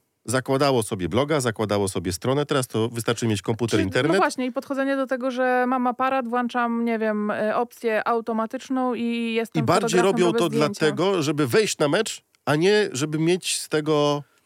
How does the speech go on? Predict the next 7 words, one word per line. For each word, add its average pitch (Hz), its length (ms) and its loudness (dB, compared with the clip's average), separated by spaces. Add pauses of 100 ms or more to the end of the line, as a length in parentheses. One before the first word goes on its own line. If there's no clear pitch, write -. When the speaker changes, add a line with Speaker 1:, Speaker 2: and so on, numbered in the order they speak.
Speaker 1:
zdjęcia, 139 500 0
żeby 131 200 0
dać 120 200 0
komuś, 107 460 -2 (920)
y, - 40 -2
materiał, 120 720 2 (180)
artykuł, 107 600 -2